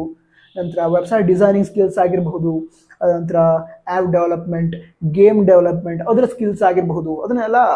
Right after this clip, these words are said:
ನೀವು acquire ಮಾಡ್ತಾ ಹೋದ್ರೆ ನಿಮಗೆ ಮುಂದೆ value ಇರತ್ತೆ. ಅದ ನಂತರ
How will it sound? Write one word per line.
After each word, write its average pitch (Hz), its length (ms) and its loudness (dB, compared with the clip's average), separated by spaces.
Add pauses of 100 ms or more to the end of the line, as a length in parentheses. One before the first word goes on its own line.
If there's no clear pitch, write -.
(540)
ನೀವು 247 220 4
acquire 202 400 -2
ಮಾಡ್ತಾ 160 300 -4
ಹೋದ್ರೆ 175 400 0 (480)
ನಿಮಗೆ 254 220 0
ಮುಂದೆ 214 280 0
value 180 360 2
ಇರತ್ತೆ. 233 340 0 (540)
ಅದ 240 140 2
ನಂತರ 190 180 -4